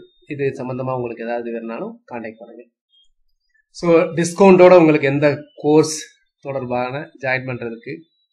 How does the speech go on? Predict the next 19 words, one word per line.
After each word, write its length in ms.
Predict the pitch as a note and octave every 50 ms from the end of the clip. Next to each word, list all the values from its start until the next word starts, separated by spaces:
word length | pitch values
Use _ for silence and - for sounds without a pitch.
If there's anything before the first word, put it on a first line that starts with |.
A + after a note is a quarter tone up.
| _ _
அது 200 | B2+ B2 A2+ A#2
test 320 | - - B2 A#2+ - -
பேட்சா 220 | C3 B2 B2 B2+ B2
இருக்கலாம், 460 | A#2+ A#2+ A#2 A2+ A2+ A2+ A#2 A#2+ -
போஸ்டலா 400 | - A#2+ B2 A#2+ - - C3 B2+
இருக்கலாம், 460 | B2 A#2+ A#2 - A2+ A#2 A2+ A2+ A#2 - -
ஆன்லைனா 360 | A#2+ C3 C3 B2+ B2+ B2 B2
இருக்கலாம், 460 | A#2 A#2 - - A2 A#2 A#2 A#2 A2+ A2
கிளாஸ் 340 | A#2+ B2 B2 B2 - -
ரூம் 140 | C#3 B2 A#2+
கிளாஸஸா 400 | B2 A#2 A#2+ A#2 - - - A#2+
இருக்கலாம், 360 | A2 A2+ - A2 A2 A2+ A#2+ - _ _ _ _ _ _ _
அது 300 | _ B2 A#2+ A#2+ B2+ B2 B2
பத்தி 340 | - B2 - _ D3 C#3+ C#3
உங்களுக்குடைய 560 | B2 A#2+ A#2 A#2 A2+ _ A#2 A2+ A2 A2+ A2+ A2 A2+ A#2 _ _ _ B2
doubt 240 | B2+ B2+ C3+ B2+
இருந்ததுன்னா 400 | C3+ B2 A2+ A#2 A#2 C3+ F3 G#3+ - _ - B2+
இந்த 140 | A#2+ A2+
நம்பர்ல 480 | A2 A2+ A#2 A2+ A#2 A#2 A#2+ B2 -